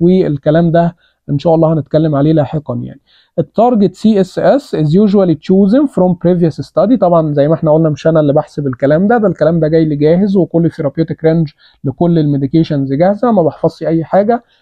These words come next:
just إن أنا بدخل على ال sources أو ال resources المتاحة عندي وببتدي أجيب منها الكلام ده كله. آه، in patients that have determined minimum effective، ال studies دي كلها عملت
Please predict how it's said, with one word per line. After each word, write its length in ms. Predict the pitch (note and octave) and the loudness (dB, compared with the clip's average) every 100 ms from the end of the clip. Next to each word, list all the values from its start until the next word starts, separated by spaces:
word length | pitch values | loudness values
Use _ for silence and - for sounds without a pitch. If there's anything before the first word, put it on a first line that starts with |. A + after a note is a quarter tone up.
| - D#3+ | -4 -4
just 180 | - | -2
إن 100 | D#3+ | 0
أنا 140 | E3+ E3 | 2 2
بدخل 360 | E3+ E3+ E3 | 0 -2 -2
على 340 | D3 D3+ E3+ E3+ _ _ - | 0 2 0 -2 _ _ -8
ال 100 | C#3 | -8
sources 500 | - E3+ E3 - C#3+ | -2 -2 0 -2 -2
أو 180 | D3+ D#3+ | 0 0
ال 140 | D3 | 0
resources 420 | C#3 E3 D#3 D3+ C#3+ | -2 -2 -4 -4 -4
المتاحة 720 | C#3 C#3 C#3 C#3 E3+ D#3+ D#3 | -2 -4 -6 -4 -2 -2 0
عندي 280 | F3 A3+ B3+ | 2 2 2
وببتدي 420 | F#3+ D#3+ E3+ E3 | 0 -2 -2 0
أجيب 240 | D#3+ D#3+ | 0 -2
منها 340 | D#3+ E3 D#3+ D#3+ _ _ - | -2 -2 -2 -2 _ _ -8
الكلام 420 | C3+ C#3 C#3+ D#3 | -6 -2 0 0
ده 60 | D3 | -2
كله. 360 | - B2 A#2+ B2 _ _ _ - | -2 -4 -4 -6 _ _ _ -6
آه، 200 | - D3+ | -4 -2
in 40 | |
patients 500 | D3+ F#3+ A3+ A#3 C4 | 0 0 0 2 2
that 200 | F#3 F#3 - | 2 0 -4
have 520 | C#3 F3 G3 G3 F3 D3 | -2 2 4 2 0 -2
determined 580 | D3 E3+ F#3+ A3 C4 A3+ | -2 0 2 4 4 2
minimum 720 | F3 E3 F3 D#3+ C#3+ C3+ D3 | 2 2 2 0 -2 -4 -10
effective، 380 | - F3 - C#3+ | -4 -4 -4 -4
ال 120 | C#3 | -2
studies 380 | C3 E3 E3 D3+ | -2 -2 -2 -2
دي 100 | D3+ | -2
كلها 420 | - D#3 E3 G3+ | -2 0 0 2
عملت 440 | G3 E3 F3+ F3 | 2 2 2 0